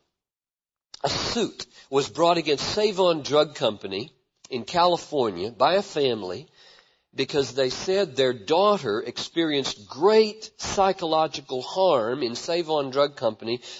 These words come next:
because the toys were divided by gender interest, toys for boys and toys for girls.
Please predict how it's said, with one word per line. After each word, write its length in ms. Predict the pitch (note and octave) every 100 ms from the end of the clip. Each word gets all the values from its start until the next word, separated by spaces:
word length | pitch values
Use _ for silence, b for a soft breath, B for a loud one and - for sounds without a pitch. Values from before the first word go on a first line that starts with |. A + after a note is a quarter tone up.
| B
because 340 | B2 C#3+ C3
the 100 | A#2
toys 600 | - - G#3+ G3+ C#3 B2
were 140 | B2 B2
divided 580 | B2+ B2 E3+ F3+ E3+ B2+
by 160 | C3+
gender 580 | C3 A#2 D#3 F3 C3 G2+
interest, 840 | A#2 G2+ - G#2+ D#3 - - - - B B B _
toys 420 | - E3+ E3 F3
for 100 | F#3
boys 520 | E3 D3 C3+ C3+ D#3 F3
and 120 | E3+
toys 360 | E3 D3+ D#3+
for 100 | -
girls. 800 | F3 G#3 A#3+ F#3+ D#2 - - -